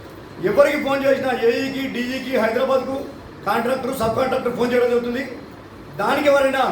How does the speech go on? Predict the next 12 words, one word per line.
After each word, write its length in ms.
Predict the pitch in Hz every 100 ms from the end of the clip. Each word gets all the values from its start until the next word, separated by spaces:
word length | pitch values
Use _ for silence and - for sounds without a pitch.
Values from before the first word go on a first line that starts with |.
| 165 - - - 208
మన 80 | 226
మున్సిపల్ 320 | 220 - 285 285
ఆఫీస్ 200 | 254 269
నుంచి 160 | - 262
వెళ్ళి 160 | 254 220 -
ఒక 80 | 226 214
ఇన్ఛార్జ్ 300 | 240 262 240
ఉన్నారా, 220 | 247 247 - - - - - - - - - -
హరితహారానికి 540 | 202 233 269 269 262 -
ఇన్ఛార్జ్ 280 | 185 254 247
ఉన్నారా, 260 | 262 247 269 240 - - - - - - - - - -
మరి 140 | 240